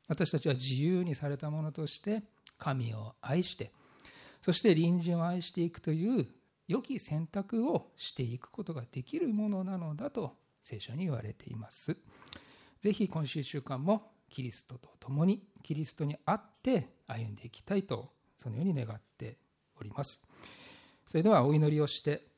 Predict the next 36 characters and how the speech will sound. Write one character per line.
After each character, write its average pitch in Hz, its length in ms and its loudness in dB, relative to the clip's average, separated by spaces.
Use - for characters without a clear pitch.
終 151 100 -4
わ 131 80 0
り 139 100 -2
に 147 80 0
い 135 40 -4
た 139 120 -8
し - 120 -4
ま 147 160 4
す。 - 200 -8
私 170 240 -2
た 160 100 0
ち - 180 -4
の 190 240 4
天 143 140 4
の 127 100 4
父 131 140 -4
な 123 80 2
る 123 80 -2
神 120 220 0
様、 123 340 -2
イ 170 80 8
エ 196 40 8
ス 190 80 2
様 202 200 10
の 156 120 6
十 143 180 2
字 139 120 -2
架 151 140 0
に 151 120 4
よ 147 100 4
っ - 20 -14
て 160 380 2
私 170 280 0
た 160 120 -2
ち - 160 -4
を 170 220 0